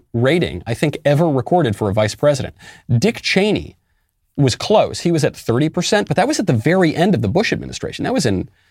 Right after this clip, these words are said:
that was in two thousand seven after he shot a guy in the face. And everyone blamed him for everything, the Iraq War and all that stuff. Kamala's already significantly lower, significantly lower than Joe Biden and even lower than Dick Cheney. So that's really bad news for Democrats in twenty twenty-four.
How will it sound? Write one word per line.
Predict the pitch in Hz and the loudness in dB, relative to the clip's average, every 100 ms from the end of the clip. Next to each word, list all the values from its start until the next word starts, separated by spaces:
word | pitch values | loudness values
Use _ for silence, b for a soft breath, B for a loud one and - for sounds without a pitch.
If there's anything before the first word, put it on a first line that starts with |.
| _ | _
that | - | -2
was | 254 | 0
in | 147 | 0
two | 117 190 | 0 2
thousand | 156 123 104 | 2 0 -2
seven | 214 151 | 0 0
after | 104 - | -2 0
he | 101 | -2
shot | - 147 156 | 0 0 0
a | |
guy | 127 | 0
in | 127 | -2
the | 78 | -4
face. | - - - - _ _ _ _ _ _ _ _ _ _ _ | -4 -4 -6 -12 _ _ _ _ _ _ _ _ _ _ _
And | 143 | 2
everyone | 147 151 120 | 4 2 2
blamed | 123 147 127 | 2 2 2
him | |
for | 110 180 | 2 2
everything, | 151 95 80 | 2 -2 -4
the | 78 | -2
Iraq | 104 117 | 0 0
War | 104 107 | 0 0
and | 101 | 0
all | 127 | 0
that | 90 | 0
stuff. | 76 - - _ _ _ _ _ _ _ _ | -4 -10 -10 _ _ _ _ _ _ _ _
Kamala's | 190 277 294 139 113 - | 0 2 4 2 0 0
already | 156 240 175 190 156 92 | 2 4 4 2 2 -4
significantly | - - 135 143 185 - 165 120 | -4 -2 0 0 -2 -2 -2 0
lower, | 101 101 151 - - _ _ | 0 2 0 -2 -20 _ _
significantly | - 104 127 226 143 113 | -2 2 2 2 2 2
lower | 110 104 | 2 2
than | 92 | 0
Joe | 117 | 0
Biden | 107 156 110 | 2 2 2
and | 101 | 0
even | 127 110 | 0 2
lower | 101 98 95 | 2 2 -2
than | 98 95 82 | -2 -4 -4
Dick | - 98 | -4 -4
Cheney. | - 123 85 | -2 -2 -2
So | - | -4
that's | 190 | -2
really | 143 170 220 165 | 0 2 4 4
bad | 156 147 | 4 2
news | 131 127 104 | 0 -2 -2
for | 98 | -2
Democrats | 113 123 95 78 - | 0 -2 -2 -4 -4
in | 92 | -6
twenty | - 101 | -4 -4
twenty-four. | 85 92 82 131 - - | -2 -4 -2 -4 -4 -8